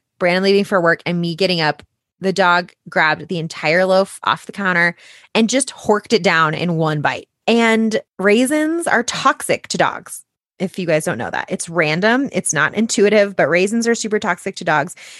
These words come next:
And even, and grapes are as well, obviously. And even just, like, a couple ounces of raisins can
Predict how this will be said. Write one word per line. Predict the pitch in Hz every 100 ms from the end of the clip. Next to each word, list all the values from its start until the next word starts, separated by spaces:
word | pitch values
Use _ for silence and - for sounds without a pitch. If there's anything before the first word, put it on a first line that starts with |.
| - -
And | 208 -
even, | 233 285 311
and | 208 202
grapes | 185 175 208
are | 196
as | 185
well, | 165
obviously. | 143 156 170 170 165 - -
And | 202
even | 240 330 403
just, | 302 240 -
like, | 190 170
a | -
couple | - 220 214
ounces | 143 160 - 113 -
of | 180
raisins | 165 160 196 208 208
can | - 175